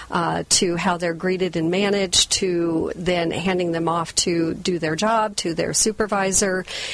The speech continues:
and then looking at them through the life cycle of performance management. We help supervisors, we help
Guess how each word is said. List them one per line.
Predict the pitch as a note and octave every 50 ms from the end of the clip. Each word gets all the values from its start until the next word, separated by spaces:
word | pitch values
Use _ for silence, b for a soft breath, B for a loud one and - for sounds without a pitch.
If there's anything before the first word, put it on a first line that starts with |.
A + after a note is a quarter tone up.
| B B B
and | - G#3+ G#3+ A3 G3
then | B3 B3+ B3 A#3+ A#3+ A#3+ A#3+ A#3 A3 -
looking | - A3+ A3 A#3 - - C4+ B3 A3
at | - - F3+ F3+ - -
them | G#3 F#3+ F3+ F#3 F#3 F#3
through | F3+ - - - G#3 G3+ G3 F#3+ F#3+ F#3+
the | F3 F3+
life | F3 F3 E3+ F3 F3
cycle | - - - F3 F3+ - - F#3 F3+ F3 F3 E3+ -
of | - F3+ E3+ E3 - -
performance | - F#3+ - F3+ E3+ E3 E3 E3+ - - -
management. | G#3 G3+ G#3 G#3+ G#3+ G3+ G#3 G#3 G3+ G3 F#3+
We | - F#3 F#3
help | F3 F#3 E3+ E3 -
supervisors, | - - - G#3 - G#3+ G3 F#3+ F#3+ F#3+ F#3 F3+ F#3+ F#3+ F3+ F3 F3 E3+ -
we | - E3+
help | E3 E3+ D#3+ E3 - -